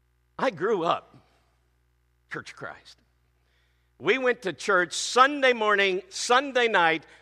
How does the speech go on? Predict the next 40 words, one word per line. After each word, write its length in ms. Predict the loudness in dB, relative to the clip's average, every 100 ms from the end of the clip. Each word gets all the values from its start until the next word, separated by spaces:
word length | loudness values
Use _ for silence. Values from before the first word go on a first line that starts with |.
| _
Wednesday 560 | 0 2 2 -4 -2 2
night, 340 | 4 2 -2 -14 _
V 320 | -10 -4 -4
B 260 | -2 0 4
S, 460 | 4 2 -4 -14 -16
summer 440 | -2 2 4 2
camp, 420 | 0 -2 0 0 -4 _
Harding 400 | 2 2 2 -2
University, 580 | 0 0 2 0 0 0
the 120 | 4
whole, 340 | 4 4 2 -4 -20 -20 _ -10
the 80 | -4
whole 340 | 0 2 2
schmeal. 400 | -2 -2 0 2
That 220 | 2 2
was, 160 | -4 -10 -20 _
that 160 | -8 -8
was 140 | -6
the 120 | -4
life 300 | 2 2 2
I 120 | -2 -2
came 320 | -6 -6 -2
out 180 | -2 -2
of 160 | -8
in 100 | -10
the 140 | -8 -6
Ozarks. 680 | -8 -10 -16 -18 -20 -20 _ _ _ _ _ _ _ _ _ _ _ _
And 100 | -2
we 120 | 2 2
have 220 | 0 0
pictures, 760 | -8 -8 -8 -10 -12 -18 -18 -20 _ -8
my 160 | -4
little 260 | -2 -4 -4
bro-, 280 | -2 -2 -2
of 200 | -8 -10 -10
my 80 | -10
little 240 | -8 -10
brother 280 | -10 -10 -10
and 120 | -14
me. 200 | -16 -18